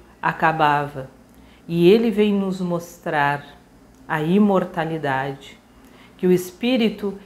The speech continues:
ele é herdeiro de si mesmo. Nós construímos a cada dia o nosso próprio caminho, nós construímos aquilo que nós vamos herdar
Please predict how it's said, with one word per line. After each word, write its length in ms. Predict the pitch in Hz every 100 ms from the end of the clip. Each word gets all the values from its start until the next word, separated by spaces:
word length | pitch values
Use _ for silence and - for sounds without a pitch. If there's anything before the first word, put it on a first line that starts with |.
| -
ele 180 | 202 214
é 60 |
herdeiro 640 | 214 208 190 190 226 208 208
de 140 | 190
si 160 | 196 202
mesmo. 600 | 190 196 214 196 151 143 - _ _ _ _ _ -
Nós 240 | 185 190
construímos 840 | - 196 190 208 202 214 226 208
a 100 | 196
cada 500 | 190 - 220 269 233
dia 720 | 196 160 165 208 220 175 160 - - _ _ _ _ _ _ _ - -
o 140 | - 180
nosso 400 | 185 214 - 190
próprio 720 | - 190 190 190 190 175 165 - - _ -
caminho, 640 | 185 180 180 208 190 147 - - _ - - _
nós 320 | 185 190 190
construímos 960 | - 202 196 190 - 190 185 220 233 202
aquilo 600 | 196 185 - 214 254 262
que 120 | 262
nós 220 | 226 214
vamos 420 | 190 196 202 208 202
herdar 680 | 214 214 180 170 170 175